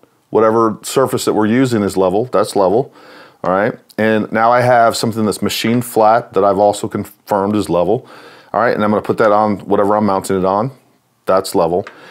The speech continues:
And now what I'm gonna do is I'm going to mount this, or lay that there. And now I'm just gonna hold this there because it's not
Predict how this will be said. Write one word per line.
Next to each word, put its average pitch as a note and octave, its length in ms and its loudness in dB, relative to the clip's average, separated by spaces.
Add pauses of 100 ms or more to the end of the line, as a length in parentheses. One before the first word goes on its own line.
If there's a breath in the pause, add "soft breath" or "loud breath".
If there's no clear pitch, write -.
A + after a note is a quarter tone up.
(200 loud breath)
And G2 140 -2
now D#3 300 2
what C#3+ 120 4
I'm B2+ 120 2
gonna A#2 180 2
do G2 460 2 (260 loud breath)
is G2+ 240 2
I'm G#2 160 0
going G#2 240 0
to G#2 160 -2
mount G2 400 0
this, G2 720 0 (300)
or F2+ 140 0
lay G#2 240 4
that G#2 260 0
there. F#2+ 340 0 (600 loud breath)
And F#2 100 -2
now G#2+ 160 2
I'm G#2+ 80 0
just G#2 140 -2
gonna G2+ 160 0
hold B2 300 4
this B2+ 220 4
there A2+ 200 4
because G2+ 220 -2
it's F#2+ 120 -4
not G#2 340 -2